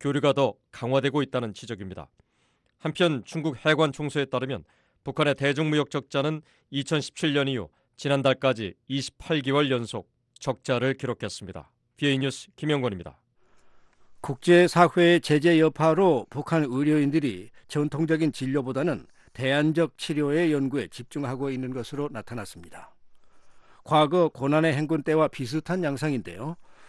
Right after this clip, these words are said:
Speaker 2: 북한의 의료 학술지를 토대로 보건 의료 실태를 분석한 논문 내용을 조은정 기자가 전해드립니다.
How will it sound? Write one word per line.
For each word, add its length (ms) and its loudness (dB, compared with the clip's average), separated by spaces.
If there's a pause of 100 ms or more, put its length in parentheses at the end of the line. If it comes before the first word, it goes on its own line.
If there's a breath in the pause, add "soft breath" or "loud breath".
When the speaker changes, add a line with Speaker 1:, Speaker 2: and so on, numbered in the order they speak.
Speaker 2:
북한의 440 2
의료 320 2
학술지를 600 0
토대로 400 0 (320 soft breath)
보건 500 2
의료 300 2
실태를 460 -4
분석한 500 -4
논문 400 0
내용을 480 -6 (240 soft breath)
조은정 520 0
기자가 380 -6
전해드립니다. 680 -12